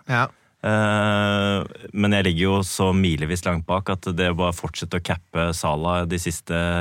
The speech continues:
Speaker 2: rundene er det som føles bare helt meningsløst. Burde egentlig bare solgt hele Salah,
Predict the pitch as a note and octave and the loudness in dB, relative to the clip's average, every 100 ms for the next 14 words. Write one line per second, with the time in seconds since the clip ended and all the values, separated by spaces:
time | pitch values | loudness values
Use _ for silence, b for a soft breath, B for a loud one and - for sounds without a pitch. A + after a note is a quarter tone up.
0 | E2+ E2 D2 C#2 F2 E2+ D#2+ D#2+ E2+ D#2+ | 0 -2 -4 -4 -2 -2 -4 -4 -4 -4
1 | D#2+ - D#2+ C#2+ - D#2 D2+ C#2+ D2+ C#2+ | -6 -4 -4 -4 -4 -2 -2 -4 -4 -6
2 | C2 - F2+ - - F2 F2 D2+ F#2+ E2+ | -6 -10 -10 -10 -10 -6 -4 -4 -2 0
3 | E2 E2 B B - E2 F2+ - - E2 | 0 -4 B B -6 -4 -4 -6 -6 -4
4 | E2+ D#2 C#2+ | -4 -4 -6